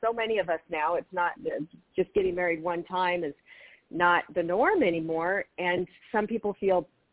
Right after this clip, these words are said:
bad about it, or it's, it's a, it could be a horrific, you know, painful experience getting divorced. But, um, it seemed like, like you, we'll talk about how you,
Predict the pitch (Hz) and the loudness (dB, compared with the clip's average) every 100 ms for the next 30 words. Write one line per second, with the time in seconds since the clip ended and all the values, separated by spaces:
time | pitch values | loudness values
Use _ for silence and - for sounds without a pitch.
0 | - 151 160 190 190 185 190 196 175 143 | -4 2 2 2 2 2 2 -4 -6 -8
1 | 131 _ - 147 - 147 135 - _ - | -10 _ -16 -16 -10 -10 -10 -20 _ -12
2 | 160 _ 202 160 165 156 165 156 - 160 | -12 _ -10 -4 -2 0 -2 -4 -2 -4
3 | - _ - - - - _ _ _ - | -4 _ -20 -20 -20 -20 _ _ _ -12
4 | - 240 208 196 226 233 233 247 233 214 | -2 2 2 0 -2 -4 -4 -4 -2 -4
5 | - 339 330 320 - 311 302 285 262 269 | -8 -8 -6 -6 -6 -8 -6 -6 -8 -4
6 | 269 269 - 254 226 _ - 240 240 - | -2 -2 -2 -2 -2 _ -2 -2 -2 -4
7 | 247 - - 370 523 440 262 240 - _ | -6 -6 -8 -8 -6 0 0 0 -14 _
8 | - - _ 214 226 220 - 240 254 254 | -20 -20 _ -4 -2 -2 -6 -8 -6 -6
9 | 233 _ - _ _ - - - 220 233 | -8 _ -20 _ _ -20 -12 -4 0 0
10 | 262 294 349 285 233 233 226 214 226 220 | 2 0 0 -2 -2 -2 -4 -4 -8 -10